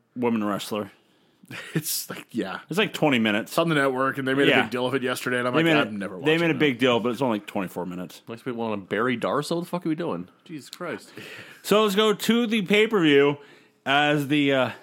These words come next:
Speaker 1: first match of the night was the A E W Tag Team Championships 'cause the
Speaker 2: The Bucks Doctrine.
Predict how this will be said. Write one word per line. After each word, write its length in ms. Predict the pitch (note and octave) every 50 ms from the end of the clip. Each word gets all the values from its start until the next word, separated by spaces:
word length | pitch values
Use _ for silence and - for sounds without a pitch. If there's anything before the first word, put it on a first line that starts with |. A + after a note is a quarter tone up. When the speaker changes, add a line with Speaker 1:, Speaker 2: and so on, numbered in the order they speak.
| - _ _ _ _ _ _ _ _ _ _ _
Speaker 1:
first 260 | - D3+ D#3+ D#3+ D#3 -
match 160 | E3+ E3 D#3 -
of 40 | -
the 40 | D3
night 220 | D#3 D#3+ D#3+ C3+
was 180 | C#3 C3+ C3 B2+
the 100 | C3+ C3 -
A 60 | C#3
E 180 | D#3 D3+ D3+ C#3
W 300 | D3 D#3 D3+ C#3+ C3 A2+
Tag 300 | - C#3 C#3 C#3 C3+ -
Team 140 | - C3
Championships 720 | A2+ - C3+ D3+ D#3+ - C3+ A2+ G#2 - B2 A2+ - - -
'cause 380 | - C#3 C3 B2+ B2 A2+ G#2+
the 120 | G2 A2+ B2
Speaker 2:
The 60 | C3 A2+
Bucks 320 | - D3 D3+ D#3 - -
Doctrine. 640 | C3+ A#2+ C#3+ C#3 F#3 F#3 - - C3 A2+ G2+ - -